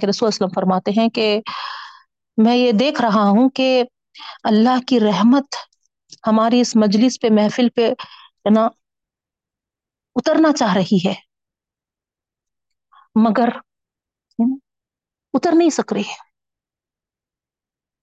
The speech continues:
پلٹ جا رہی بار بار، ہے نا، آ رہی ہے، ہے نا، کیونکہ اللہ کا وعدہ ہے، ہے نا، اللہ تعالیٰ کا جہاں پر بھی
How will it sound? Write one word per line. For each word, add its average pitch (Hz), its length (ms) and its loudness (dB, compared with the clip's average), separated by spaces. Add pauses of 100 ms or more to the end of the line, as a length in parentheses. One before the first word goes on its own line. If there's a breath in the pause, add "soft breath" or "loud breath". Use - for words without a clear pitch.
(720)
پلٹ 277 280 0
جا 185 160 0
رہی 208 100 2
بار 185 260 0
بار، - 140 -4 (1400)
ہے 214 140 -2
نا، - 20 -8 (440)
آ 247 40 0
رہی 247 300 4
ہے، 262 120 2
ہے - 760 -10
نا، 214 180 2 (1120)
کیونکہ 208 440 0 (600)
اللہ 226 160 0
کا 240 120 -2
وعدہ 294 360 0
ہے، 208 100 0
ہے - 480 -6
نا، 214 60 2 (1120)
اللہ 202 420 0
تعالیٰ 208 340 0 (140)
کا 196 120 -2
جہاں 220 460 -2
پر 220 160 -2
بھی 196 320 -2